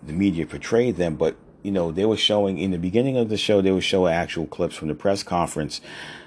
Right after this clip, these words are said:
when the, uh, police chief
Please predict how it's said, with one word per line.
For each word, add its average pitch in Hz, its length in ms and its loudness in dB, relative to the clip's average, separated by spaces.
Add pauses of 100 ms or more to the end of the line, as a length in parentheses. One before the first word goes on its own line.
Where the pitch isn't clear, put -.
(1000)
when 78 400 0
the, 73 380 0
uh, 73 220 4
police 104 420 0
chief 87 480 -2